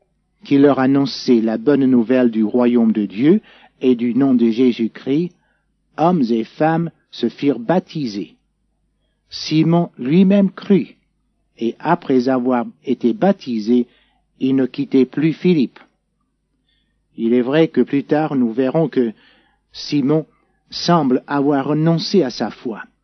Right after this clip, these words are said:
Mais il est clair que Simon pratiquait la magie, et qu'il était condamné pour cela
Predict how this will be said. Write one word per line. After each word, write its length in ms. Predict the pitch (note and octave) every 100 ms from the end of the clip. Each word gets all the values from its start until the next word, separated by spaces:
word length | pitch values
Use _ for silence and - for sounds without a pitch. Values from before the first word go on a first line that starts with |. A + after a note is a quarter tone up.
| _ _ _ _ _ _ _ _ _
Mais 240 | B2 C#3
il 140 | B2 A#2+
est 100 | A#2+
clair 340 | D#3+ E3 B2 A#2
que 120 | - A2
Simon 540 | - - D#3+ E3 F#3 - _ -
pratiquait 480 | - F#3 A3 G#3+ F#3+
la 120 | F#3
magie, 540 | E3 C#3+ A#2 G#2+ - _ _ _ _ _ _ -
et 160 | C3+
qu'il 300 | B2+ - C#3+
était 300 | C3+ - C3+
condamné 680 | - - G3 F#3 F3 E3+ B2+
pour 220 | - C3
cela 380 | - D3 C#3 C#3+